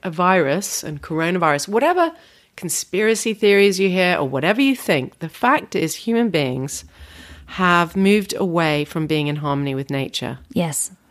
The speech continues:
Speaker 2: I completely agree with you.
Speaker 1: I think, again, as I said, it's about being scientific and logical. It's about thinking we are animals, we are organic creatures. It's only natural that we should be connected <laughs> to the environment, right?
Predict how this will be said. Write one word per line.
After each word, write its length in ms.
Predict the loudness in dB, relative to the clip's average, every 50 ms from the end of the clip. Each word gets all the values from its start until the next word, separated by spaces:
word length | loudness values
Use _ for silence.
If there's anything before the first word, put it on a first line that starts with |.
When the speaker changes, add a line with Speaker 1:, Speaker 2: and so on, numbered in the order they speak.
| -16 -8 -8
Speaker 2:
I 60 | -4
completely 480 | -2 0 0 2 2 2 2 2 0 0
agree 220 | 0 -2 -4 -4
with 120 | -4 -4 -4
you. 220 | -4 -6 -6 -2 0
Speaker 1:
I 140 | 0 2
think, 180 | 2 2 0 0
again, 240 | 0 2 2 4 4
as 100 | 2 2
I 60 | 0
said, 200 | 0 0 0 0
it's 100 | 0 0
about 160 | -2 -2 0
being 120 | -2 -2 -2
scientific 440 | -2 -2 -2 -2 -4 -8 -10 -8
and 120 | -6 -6 -4
logical. 460 | -6 -6 -10 -12 -12 -12 -12 -14 -14 _ -20 -20 -20 -18 -6
It's 160 | -2 0 2 2
about 300 | 4 4 4 2 2 0
thinking 340 | -2 -4 -2 -2 -4 0
we 180 | 2 4 4 4
are 380 | 4 4 4 2 0 -2 -6 -12 _ _ -6
animals, 580 | -4 -2 -2 -2 -2 -4 -6 -8 -10 -12 -18 -20 _ _ _ _ -20 -20 -20 -6 0
we 160 | 2 4 4
are 100 | 4 4
organic 400 | 2 2 2 2 0 0 -2 -4
creatures. 600 | -6 -8 -8 -8 -6 -8 -8 -8 -8 -10 -12 -14 -16 _ _ _ _ _ -8
It's 160 | -6 -4 -2
only 180 | -2 -2 -2
natural 380 | 0 -2 -2 -2 -4 -6 -6 -4
that 120 | -4 -4
we 120 | -4 -4 -6
should 300 | -6 -8 -8 -10 -10 _
be 320 | -8 -8 -6 -8 -8 -10
connected 500 | -12 -12 -12 -12 -12 -12 -14 -14 -12 -8
<laughs> 80 | -2 0
to 200 | 2 4 2 2
the 180 | 2 0 0
environment, 720 | 0 0 0 2 2 4 4 4 2 0 -4 -6 -8 -8 -10
right? 340 | -8 -6 -4 -4 -4 -6